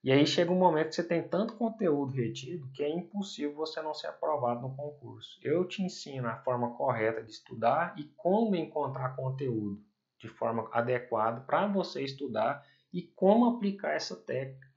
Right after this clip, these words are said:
Aí só depende de você. Se você seguir o meu conselho, você vai ser aprovado. Como eu tenho diversos cases aqui no canal do Residente Biomédico, né, e nas nossas semanas de revisão.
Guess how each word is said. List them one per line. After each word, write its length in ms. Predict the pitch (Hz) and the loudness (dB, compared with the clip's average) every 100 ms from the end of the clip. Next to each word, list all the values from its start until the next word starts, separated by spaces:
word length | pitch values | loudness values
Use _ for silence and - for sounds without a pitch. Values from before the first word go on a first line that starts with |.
| _ _ _ | _ _ _
Aí 160 | 214 196 | 2 2
só 160 | 196 202 | 4 2
depende 500 | 202 202 185 175 180 | 2 0 -2 -2 -2
de 60 | |
você. 360 | 196 190 156 156 | -2 -4 -4 -10
Se 520 | - _ _ _ - | -12 _ _ _ -8
você 260 | 127 147 135 | -6 -4 -4
seguir 280 | 135 131 | -4 -4
o 80 | 143 | -2
meu 180 | 135 135 | 0 0
conselho, 560 | 147 139 143 151 175 - _ - | -2 -2 -2 -2 -2 -10 _ -6
você 260 | 165 139 | -4 -2
vai 160 | 123 127 | -2 -2
ser 140 | - | -2
aprovado. 580 | 135 135 147 127 113 113 | -6 -2 2 4 2 0
Como 220 | - 123 | -2 -2
eu 60 | 120 | -2
tenho 280 | 120 123 113 | -2 -2 0
diversos 720 | 117 107 107 117 143 165 135 | 0 0 2 4 2 -2 -12
cases 480 | - 120 117 110 143 | -6 -4 -2 -4 -6
aqui 300 | 147 - 165 | -10 -8 -8
no 120 | 165 | -6
canal 360 | 143 123 117 110 | -6 -2 -2 -4
do 60 | |
Residente 420 | 113 107 107 104 | -8 -6 -6 -8
Biomédico, 580 | - 139 127 127 147 - _ _ _ _ _ - | -6 -6 -2 -2 -2 -6 _ _ _ _ _ -8
né, 400 | 98 107 135 - - | -2 -2 -2 -10 -12
e 180 | - 139 | -4 0
nas 280 | 156 156 127 | 4 4 4
nossas 600 | 120 123 135 135 - - _ | 4 4 2 -6 -10 -18 _
semanas 640 | - - 165 123 117 120 | -8 -2 0 2 2 2
de 80 | 120 | 0
revisão. 540 | 117 123 143 131 - | -4 -4 -4 -4 -8